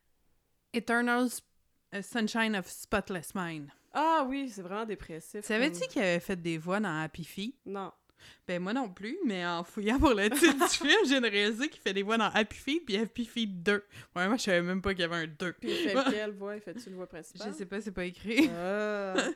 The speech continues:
Speaker 2: Mais ouais, fait que les acteurs, comme Gab a pu le dire, Todd, qui est le gars random, qui sait pas qu'est-ce qui se passe, ben c'est, c'est, il est joué par Elijah Wood, puis Dirt Gently, il est joué par Samuel Bartnett.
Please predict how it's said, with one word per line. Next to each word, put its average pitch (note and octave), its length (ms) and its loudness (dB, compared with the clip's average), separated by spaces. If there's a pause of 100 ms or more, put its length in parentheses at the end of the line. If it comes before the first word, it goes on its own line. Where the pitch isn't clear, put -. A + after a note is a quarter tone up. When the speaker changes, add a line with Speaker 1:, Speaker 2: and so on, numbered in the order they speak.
(500)
Speaker 2:
Mais A#3 340 2
ouais, B3 260 2
fait B3 120 -6
que A#3 80 -6
les A3 160 -4
acteurs, C#4+ 420 -2
comme G#3+ 320 -4
Gab G#3 240 -6
a G3 100 -8
pu F#3+ 120 -14
le F3+ 80 -12
dire, B3+ 260 -8 (140)
Todd, C#4+ 340 0
qui A#3 100 -6
est G3+ 40 -4
le F#3 120 -2
gars G#3+ 240 0
random, G3+ 560 -2
qui - 120 -18
sait F3+ 160 -8
pas A#3 100 -8
qu'est-ce G#3+ 220 -8
qui - 140 -18
se - 120 -14
passe, A#3 480 -4 (400)
ben G#3 240 0
c'est, G3+ 400 -2
c'est, G3 220 -8
il G3 100 -4
est F#3+ 60 2
joué A3+ 160 -2
par F#3 300 0
Elijah F#3 420 -6
Wood, A3+ 260 -4 (120)
puis B3 180 -8
Dirt A3 280 -4
Gently, G3 420 -6 (100)
il G#3 60 -6
est - 20 -4
joué G3 180 -8
par F3 180 -8
Samuel F3+ 440 -6
Bartnett. F3 520 -8